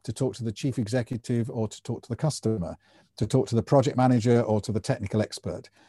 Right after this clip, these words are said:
and the ability to, to gain their confidence and trust, and to, to, to, to learn from them the things that are really concerning them.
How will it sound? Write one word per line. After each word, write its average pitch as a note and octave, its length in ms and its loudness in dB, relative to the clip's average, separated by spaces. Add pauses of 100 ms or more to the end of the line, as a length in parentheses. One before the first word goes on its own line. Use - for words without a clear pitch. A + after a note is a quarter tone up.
(100)
and A2 140 4
the A2+ 60 6
ability A2+ 440 4
to, G#2+ 280 2
to - 140 -6
gain A#2+ 300 4
their A2 140 4
confidence G#2+ 560 -2
and F#2+ 100 -6
trust, - 480 -4 (300)
and B2+ 140 2
to, C#3 260 2
to, B2 320 2
to, A2+ 340 0 (120)
to A#2 100 0
learn D3+ 420 4
from G2 220 -2
them F2+ 240 -4
the G2 80 -8
things A2 280 -2
that G#2+ 120 -4
are G#2 80 0
really G2+ 200 0
concerning G2+ 600 -2
them. D#2 200 -12